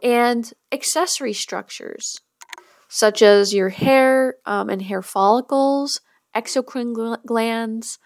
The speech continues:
and your nails. Um, these are, uh, some of the accessory structures that make up your, um, your integumentary system. There's a lot more of accessory structures, but we're gonna get into that later.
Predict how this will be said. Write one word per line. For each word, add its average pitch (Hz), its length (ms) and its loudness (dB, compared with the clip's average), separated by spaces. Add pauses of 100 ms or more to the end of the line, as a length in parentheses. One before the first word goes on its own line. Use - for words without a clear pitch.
(360)
and 208 320 -2
your 202 100 -6
nails. - 680 -8 (200)
Um, 190 500 -12 (600)
these 220 220 -2
are, 208 260 2 (220)
uh, 196 200 0
some 262 260 -2
of 233 100 0
the 214 260 -2
accessory 220 560 -4
structures 185 720 -8
that - 220 -10
make 185 240 -10
up - 260 -8 (180)
your, 175 460 -2
um, 175 340 -10 (480)
your 202 160 6
integumentary 214 720 2
system. - 520 -12
There's 240 180 6
a 262 60 2
lot 269 240 4
more 254 260 0
of 226 140 -4
accessory 202 720 -6
structures, 180 760 -10
but 185 120 0
we're 226 120 6
gonna 226 160 4
get 185 140 0
into 190 240 -6
that 180 280 -6
later. - 440 -8